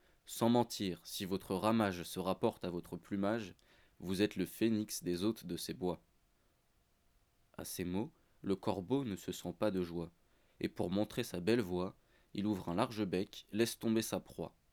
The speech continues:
Le renard s'en saisit et dit : « Mon bon monsieur, apprenez que tout flatteur vit aux dépens de celui qui l'écoute.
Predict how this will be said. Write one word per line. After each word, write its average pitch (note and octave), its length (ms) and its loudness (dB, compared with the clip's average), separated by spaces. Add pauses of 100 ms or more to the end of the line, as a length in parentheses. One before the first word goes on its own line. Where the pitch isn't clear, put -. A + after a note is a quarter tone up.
(580)
Le F#2+ 120 0
renard F#2 340 0
s'en F2 180 -6
saisit G2 440 -8 (400)
et - 80 -4
dit : « E3 260 -8 (800)
Mon F2+ 180 -2
bon F#2+ 220 2
monsieur, F#2+ 480 0 (400)
apprenez A2 500 2
que G2 120 -6
tout - 180 -8
flatteur A2 580 -2
vit A2+ 240 0
aux G2 80 4
dépens G2 380 0
de G2 80 0
celui F#2+ 340 -4
qui - 140 -10
l'écoute. F2+ 520 -6